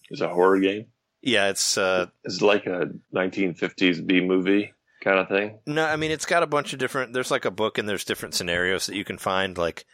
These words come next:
Speaker 2: there's different monsters. There's, like, an invisible man and, like, a werewolf and, and, like, whatever.
Speaker 1: Mm.
Speaker 2: Like, when I played it, we did the werewolf one.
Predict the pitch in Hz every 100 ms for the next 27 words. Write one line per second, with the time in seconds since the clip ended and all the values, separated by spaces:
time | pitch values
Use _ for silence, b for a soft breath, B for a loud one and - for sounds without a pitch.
0 | b - 90 110 - 82 85 85 92 87
1 | - 85 92 - 85 85 80 82 85 82
2 | 82 80 80 73 85 85 85 80 78 -
3 | 78 _ B B B B B - 85 80
4 | - 92 87 87 - 110 123 127 139 139
5 | 127 104 104 98 90 90 95 92 90 104
6 | 107